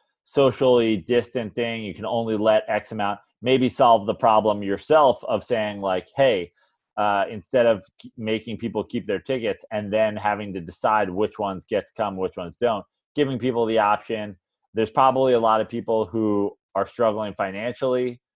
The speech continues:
with everything that's been going on, just going, "Yeah, I would love a year pause." Maybe, like, let's say thirty percent of your fans do that. You're already, you've already cut a big chunk out of people that you now have to say can or can't come to the game.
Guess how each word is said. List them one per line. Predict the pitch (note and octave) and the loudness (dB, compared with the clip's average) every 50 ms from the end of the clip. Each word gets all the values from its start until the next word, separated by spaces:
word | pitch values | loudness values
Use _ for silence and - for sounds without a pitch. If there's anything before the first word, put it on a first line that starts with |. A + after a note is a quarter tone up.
| _ - | _ -8
with | G#2+ A2+ | -2 0
everything | A#2+ A#2+ A#2 B2 B2 A#2+ | 0 0 0 -2 -6 -4
that's | A#2+ A#2+ A2 - | -6 -6 -6 -6
been | - B2 A#2+ | -6 -6 -2
going | A2+ A#2 A#2 A#2 | 0 0 0 0
on, | A#2 A2+ A2+ A2+ G#2+ | 0 -4 -6 -6 -6
just | G#2 G#2 - - | -8 -8 -6 -4
going, | A2+ G#2 G2+ G2+ | -4 -4 -2 0
"Yeah, | A2+ C3+ D#3 D3+ - - F#2 | 2 2 2 2 0 0 0
I | G#2 | 0
would | A2 G2 | 0 2
love | F#2+ G#2+ B2+ C3 | 2 2 2 2
a | C3+ | 0
year | A2 F#2+ G2 G2 F#2 - - | -4 -4 -4 -4 -4 -2 -2
pause." | G#2 G2 F#2 F#2 F2+ F2 F2 - - _ _ _ _ _ - | -2 0 0 0 -2 -4 -6 -12 -18 _ _ _ _ _ -8
Maybe, | G2 G#2 G#2+ G2+ A2+ G#2+ G#2+ G#2+ G#2+ - _ _ _ _ _ - | -6 -6 -4 -4 -4 -4 -4 -4 -6 -8 _ _ _ _ _ -8
like, | G2 G2+ F#2 E2+ - _ _ _ _ _ - | -6 -6 -6 -6 -8 _ _ _ _ _ -6
let's | G#2+ A#2 - | -6 -4 -2
say | - B2 A2 G#2 - _ _ _ _ - | -2 -2 -2 -2 -6 _ _ _ _ 0
thirty | C3 B2 B2 B2 B2 | 2 2 2 2 0
percent | G2 - G#2+ - - A#2+ A#2 | -4 -6 -6 -4 -4 -4 -2
of | A#2 | -2
your | A2 G#2+ G2 | -4 -4 -4
fans | - A#2 A2+ A#2 B2 B2+ B2 G#2+ - | -4 -4 -4 -4 -4 -6 -8 -8 -10
do | - A2 G#2 G2 | -8 -6 -4 -4
that. | G2+ F#2+ G2 G#2+ A#2 _ _ _ _ _ - | -2 -2 -2 -4 -6 _ _ _ _ _ -6
You're | F#2+ G#2+ A2 - | -4 -4 -2 2
already, | C3 B2+ B2+ B2+ A#2+ A#2 A2+ A2+ A2+ A2+ A2 - | 4 6 6 6 4 2 0 -2 -2 -4 -6 -6
you've | - A2 G#2 | -6 -4 -2
already | A2 A#2+ A2+ A2 G2+ | 0 0 0 0 -4
cut | - - B2+ A2 G#2 | -2 0 0 0 2
a | |
big | F2+ G#2+ G#2+ F#2 | 2 0 -2 -4
chunk | - - B2 A#2 A2+ - | -4 -6 -6 -6 -4 -4
out | A2 G2+ F#2+ F#2+ G2 F#2+ - - | -2 0 0 0 -2 -4 -6 -4
of | G2+ F#2+ F#2+ F2 - | -2 -2 -2 -4 -6
people | - A2 G2+ - - G2 F#2+ F#2 F2+ F#2 _ | -10 -12 -8 -4 -2 0 0 0 -2 -4 _
that | - F#2+ | -8 -8
you | F#2+ F#2+ F#2+ G2 | -8 -8 -8 -8
now | F#2 F#2+ F2+ F#2 | -8 -6 -4 -4
have | F#2+ F#2 - | -4 -6 -6
to | - F2 | -10 -14
say | - - G2 F2+ F2 E2+ D#2+ _ _ _ | -10 -8 -6 -6 -6 -6 -8 _ _ _
can | - B2 A2 G2+ F#2 | -6 -4 -4 -4 -6
or | F2 E2 | -8 -12
can't | _ - G#2 F#2 F2 _ | _ -12 -12 -12 -10 _
come | - F2+ F2 | -10 -8 -8
to | E2 D#2+ | -8 -12
the | D#2+ | -10
game. | E2+ F#2 F#2 E2 | -10 -10 -10 -12